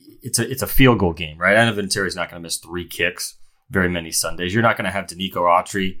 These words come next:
get an unnecessary roughness on a field goal very often or ever. You're not gonna make the mistakes you made on Sunday in weeks four and six and ten. And, and without that, you're right there. And, and you could have been,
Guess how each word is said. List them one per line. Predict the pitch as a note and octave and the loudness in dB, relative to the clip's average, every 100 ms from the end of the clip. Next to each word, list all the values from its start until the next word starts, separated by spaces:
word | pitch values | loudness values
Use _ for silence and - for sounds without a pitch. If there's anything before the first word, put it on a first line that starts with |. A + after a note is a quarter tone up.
| - _ - | -12 _ -6
get | - | -4
an | F#2 - | -4 -6
unnecessary | G2 G2 - - F#2+ E2+ | -4 0 0 0 -2 -4
roughness | E2 F#2 - F#2+ F2+ | -2 -2 -2 -4 -4
on | |
a | D2+ | -6
field | - - F#2 F#2+ | -12 -8 -8 -4
goal | G2+ A#2 A#2 - - _ - | -2 -2 -4 -20 -20 _ -10
very | F#2+ G2 F2+ | 2 4 4
often | E2+ F2+ - G#2+ G2+ - | 2 0 0 -6 -6 -8
or | F2 - | -10 -4
ever. | F#2+ G2 A#2 A#2+ _ _ | -2 0 -2 -2 _ _
You're | G2+ A#2 | 2 6
not | D3+ | 6
gonna | D3+ A2+ | 4 0
make | A#2 - | 0 -2
the | |
mistakes | G2+ G2 G2+ F#2+ - | -4 -2 -2 -4 -6
you | F2+ | -8
made | F2 | -4
on | F2 | -4
Sunday | - - F2+ F2 D#2+ D2 _ _ - | -2 -4 -4 -6 -8 -10 _ _ -6
in | G2 | -2
weeks | F2+ F2 - | -2 -2 -4
four | - F#2+ F#2 F2+ F#2 | -4 -2 -2 -4 -4
and | E2+ D#2+ | -6 -4
six | - G2 F2+ - - | -2 0 -2 -4 -14
and | F#2+ D#2 | -14 -12
ten. | - F#2+ E2+ D2 C2+ _ _ _ _ | -8 -4 -4 -6 -16 _ _ _ _
And, | - F2+ F2 | -4 -2 -2
and | G#2 G2+ | -6 -6
without | G2+ A2 C3 C3+ | 0 2 2 4
that, | A2+ A#2+ - - | 4 4 -2 -14
you're | A2+ A#2+ | -8 0
right | A#2+ B2+ C3 | 2 2 4
there. | C3 C3 D2+ - - | 4 4 2 -6 -10
And, | G#2 | -6
and | G2+ G#2+ | -2 -2
you | G#2 | 0
could | A#2+ | 2
have | G2 | 2
been, | A2+ A2 G2 | 2 2 0